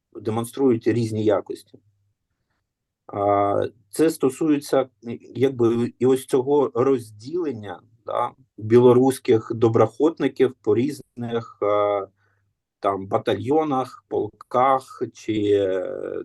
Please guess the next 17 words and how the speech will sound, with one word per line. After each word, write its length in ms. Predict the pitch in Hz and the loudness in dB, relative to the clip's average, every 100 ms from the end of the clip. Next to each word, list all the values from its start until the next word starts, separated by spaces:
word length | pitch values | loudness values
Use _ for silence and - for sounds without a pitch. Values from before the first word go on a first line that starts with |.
| - | -8
там, 200 | 92 95 | -10 -8
підрозділах, 800 | - 107 107 98 101 65 - - - | -2 6 8 8 4 -6 -8 -12 -6
да, 200 | 98 104 | -2 0
інших. 440 | 92 90 - - | -2 -4 -12 -16
Е, 40 | - _ _ _ _ _ _ _ _ _ _ _ _ _ _ _ _ 80 101 98 98 98 - | -16 _ _ _ _ _ _ _ _ _ _ _ _ _ _ _ _ -4 0 2 2 0 -4
буквально 560 | 107 117 123 151 151 135 | -4 0 4 6 6 2
вчора 400 | - 156 165 139 | 4 4 6 4
була 280 | 127 120 | 2 2
заява 540 | 123 117 120 120 117 110 | 4 2 4 4 2 0
Мірошниченка, 920 | 110 110 - 104 101 - 139 151 127 | -6 -8 -8 -12 -14 -6 -2 0 0
це, 500 | - - 113 113 110 | -2 2 4 4 4
е, 40 | 101 101 - _ 104 101 101 98 - - - | 0 -4 -16 _ -4 2 4 2 0 -12 -10
командир 540 | 120 113 117 117 107 | -2 0 4 6 6
другого, 800 | 107 117 110 104 101 101 98 95 _ _ _ - | 4 4 4 4 2 4 2 0 _ _ _ -8
е, 40 | |
легіону 920 | 101 98 101 110 113 135 180 170 131 - _ _ _ _ _ _ _ _ _ _ _ _ | -2 0 2 2 2 0 0 0 -2 -6 _ _ _ _ _ _ _ _ _ _ _ _
іноземного, 800 | 113 113 107 120 107 101 95 95 | -6 -4 0 2 2 -2 -4 -8